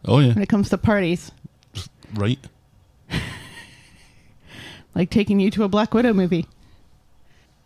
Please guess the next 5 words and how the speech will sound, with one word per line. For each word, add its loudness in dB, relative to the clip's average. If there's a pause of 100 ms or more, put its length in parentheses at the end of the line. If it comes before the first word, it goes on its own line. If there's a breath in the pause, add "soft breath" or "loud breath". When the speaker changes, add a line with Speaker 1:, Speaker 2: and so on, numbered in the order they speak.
(840 loud breath)
Speaker 2:
Daniel 2
Brockbank 0
has 0
spoken -4
out -2